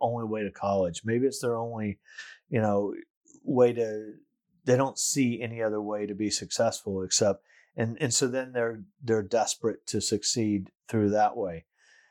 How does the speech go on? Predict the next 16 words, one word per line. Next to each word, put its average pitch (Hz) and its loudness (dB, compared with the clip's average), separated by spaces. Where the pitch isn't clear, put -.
But - 0
you 127 4
have 143 -2
to 127 2
have 117 -2
that 107 -4
desperation 101 -2
to - -2
succeed, 92 2
whether 104 0
it's - -4
intrinsic, 127 -2
extrinsic, 117 0
eh, 104 0
factors 110 0
that, 107 -2